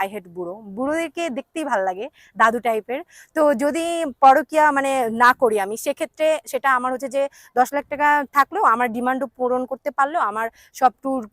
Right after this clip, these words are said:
পূরণ করতে পারলো, আমার হানিমুন পূরণ করতে পারলো, তাহলে আমি কেন, আহ, অন্য জায়গায় পরকীয়া করবো? আমি তো পরকীয়া করবো না। সংখ্যা বেশি আসলে যারা বাংলাদেশে সুন্দর সুন্দর মেয়ে আছে তাদেরই ডিভোর্সের সংখ্যা বেশি হয়, কারণ সুন্দরী মেয়েদের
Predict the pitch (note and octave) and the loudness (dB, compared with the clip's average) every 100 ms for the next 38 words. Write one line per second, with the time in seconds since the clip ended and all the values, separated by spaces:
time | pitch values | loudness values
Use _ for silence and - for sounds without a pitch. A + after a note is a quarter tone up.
0 | - B3 A#3+ A#3 - G#3 G#3+ G#3 G#3+ G#3+ | -4 -2 -2 -4 -6 -4 -2 0 0 0
1 | G3+ A3 A3+ A3+ A3 A#3 A#3 A#3+ A#3 A3 | 0 -2 -2 -2 -2 -2 -2 -4 -2 -2
2 | A3 G#3+ - G#3 G#3+ A3+ E4 F4 F#4 F4 | -2 -6 -12 -6 -6 2 4 4 2 -2
3 | F4+ D#4+ D#4 E4+ - _ - B3+ B3+ C4 | -4 -4 -2 -4 -6 _ 0 2 4 4
4 | C4+ C4+ B3+ G#3+ A#3 A#3 A#3+ A3 F#3+ F#3 | 2 2 2 4 4 4 2 0 0 -8
5 | F#3 F3+ G3 A#3 A3 G#3 B3 - C#4+ E3+ | -8 -6 -8 -8 -8 -8 -12 -18 -18 -18
6 | D3 E3 _ _ _ _ _ D#4+ - D#4+ | -20 -20 _ _ _ _ _ -14 -8 -4
7 | D#4+ - E4 D4+ C#4+ D4+ D4 D4 D4 C#4 | -4 -4 -4 -4 -4 -4 -2 -2 -4 -6
8 | G#3 A#3+ B3 A#3+ A#3 A#3 A#3+ A#3+ C4 - | 0 2 4 4 2 2 -2 -4 -8 -12
9 | A#3 A3 A#3 A3 G#3+ G3 F#3 F3+ G3+ F3 | -10 -10 -10 -10 -8 -8 -8 -10 -10 -8
10 | E3+ F#3 F#3+ G3+ F3+ F3 E3+ - F3 E3+ | -8 -8 -10 -10 -10 -12 -14 -16 -18 -18
11 | D3+ E3 D#3 D3 D#3+ D#3 D#3 - F3+ F3 | -16 -16 -18 -18 -18 -16 -16 -10 -8 -6
12 | F3+ F3+ - G#3+ G#3+ G#3+ G#3+ G#3 G3+ | -8 -12 -14 -10 -6 -6 -6 -6 -6